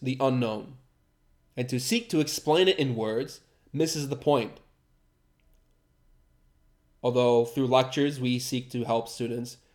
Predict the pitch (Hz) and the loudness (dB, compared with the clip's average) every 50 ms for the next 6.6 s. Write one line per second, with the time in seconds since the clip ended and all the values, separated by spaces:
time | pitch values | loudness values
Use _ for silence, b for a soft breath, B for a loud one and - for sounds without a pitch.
0 | _ _ _ 127 131 123 117 131 135 131 127 131 131 123 117 113 113 - - - | _ _ _ -4 -4 2 6 8 8 8 8 6 2 2 2 2 0 -6 -6 -4
1 | 135 139 131 - 127 127 - 143 151 160 - 208 170 - - - - _ _ _ | -4 -4 -4 -6 -10 0 4 4 4 4 0 -6 -10 -10 -12 -16 -20 _ _ _
2 | _ _ _ _ _ _ _ - - 135 127 120 127 135 131 131 139 127 117 113 | _ _ _ _ _ _ _ -8 -4 -2 -2 -2 -2 -4 -4 -4 -4 -4 -4 -4
3 | - - - - 185 196 175 - 127 120 - - 127 120 - 117 110 107 107 110 | -6 -10 -8 -4 -4 -4 -4 -4 -6 -6 -4 -2 -4 -2 -2 -4 -6 -6 -8 -8
4 | - 120 110 104 107 139 123 - _ _ _ _ _ _ _ _ _ _ _ _ | -8 -6 -6 -6 -6 -10 -12 -16 _ _ _ _ _ _ _ _ _ _ _ _
5 | _ _ _ _ _ _ _ _ _ _ _ _ _ _ - 185 202 - 180 185 | _ _ _ _ _ _ _ _ _ _ _ _ _ _ 2 2 2 6 8 8
6 | 208 240 233 202 170 156 135 151 151 151 151 151 | 8 8 6 4 2 4 8 8 8 8 8 4